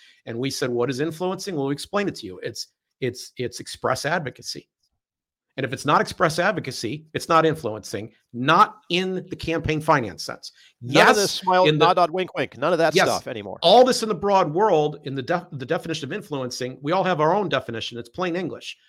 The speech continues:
Speaker 1: But we're dealing with what is law here. And under the
Speaker 2: Yes.
Speaker 1: law, it's only express advocacy.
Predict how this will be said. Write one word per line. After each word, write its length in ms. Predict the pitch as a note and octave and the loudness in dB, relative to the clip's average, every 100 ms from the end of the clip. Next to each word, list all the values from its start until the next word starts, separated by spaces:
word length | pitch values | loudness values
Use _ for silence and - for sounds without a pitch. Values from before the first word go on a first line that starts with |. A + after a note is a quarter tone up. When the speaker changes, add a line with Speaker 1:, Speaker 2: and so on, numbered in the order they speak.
| _ | _
Speaker 1:
But 80 | - | -8
we're 140 | C#3 F3+ | -2 0
dealing 280 | G#3 G#3 | 0 -2
with 160 | E3+ - | -2 0
what 200 | D#3 D3+ | 0 0
is 100 | A2+ | -2
law 360 | A#2+ D3 G3+ D#3+ | -2 0 2 0
here. 440 | - G#2+ G#2+ D3+ _ - | -2 -8 -6 -8 _ -12
And 100 | C3+ | -6
under 160 | D3+ C#3 | -4 -2
the 80 | |
Speaker 2:
Yes. 80 | A#2+ | 0
Speaker 1:
law, 280 | B2+ E3 G3+ | 2 2 0
it's 180 | D3+ C#3 E3 | -4 -6 -2
only 280 | E3 F#3 | -2 -2
express 380 | F#3 - C#3+ C3 | -4 -4 -4 -2
advocacy. 580 | B2+ A2 G2 - - - | -4 -4 -6 -12 -12 -14